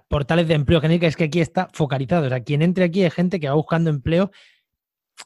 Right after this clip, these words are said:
y, y nuestra idea es llegar,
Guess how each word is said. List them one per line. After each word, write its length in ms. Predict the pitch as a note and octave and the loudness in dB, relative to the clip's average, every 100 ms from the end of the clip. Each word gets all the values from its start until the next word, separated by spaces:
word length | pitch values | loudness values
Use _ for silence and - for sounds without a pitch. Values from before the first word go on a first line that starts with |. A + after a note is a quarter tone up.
| _ _ _ | _ _ _
y, 280 | G3+ F#3 F#3+ | -4 -4 -4
y 400 | F#3 F3 F#3 - - | -4 -4 -4 -8 -4
nuestra 540 | F#3 F#3+ F#3 - E3 | 2 2 2 -2 0
idea 320 | D#3+ E3 A3 | 2 4 4
es 100 | A3+ | 2
llegar, 500 | F3+ F#3+ G3 A3+ B3 | 2 2 2 0 -4